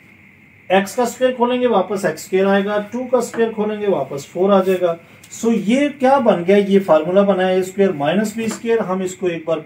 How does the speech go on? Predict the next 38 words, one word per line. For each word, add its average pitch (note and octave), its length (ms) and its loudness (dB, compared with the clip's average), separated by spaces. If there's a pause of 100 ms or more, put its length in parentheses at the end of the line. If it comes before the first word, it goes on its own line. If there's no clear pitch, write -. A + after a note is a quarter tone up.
plus G3 300 0
लिख A3+ 200 -8
लेते A3+ 300 -2
हैं F3+ 260 -6 (1080)
और D#3 380 0
इसी G#3+ 300 -6
को E3 460 -8
एक D3 240 -10
बार E3 360 -2 (240)
minus A3 440 -2
के F#3 140 -4
साथ C3+ 480 -8
लिख C3 180 -10
लेते A#2+ 240 -16
हैं, A2+ 160 -18 (880)
x D3+ 220 -6
minus F3 380 -6
two F#3 240 -2
into D3+ 340 -6
x C#3+ 220 -10
plus C3+ 320 -10
three - 180 -16 (640)
वैसे A#2+ 320 -10
लिखा। A#2 400 -16
अब F3 160 -2
यहाँ G3 360 2
पर B3 100 0
देखें A3+ 400 0
तो A#3 80 -6
ये G3 260 2
x G#3+ 220 -4
minus A#3+ 280 -2
two, A#3+ 180 -6
x A3+ 220 -4
minus F#3 300 -4
two D3 180 -14
से G3 140 -4
cancel, G#3 400 -2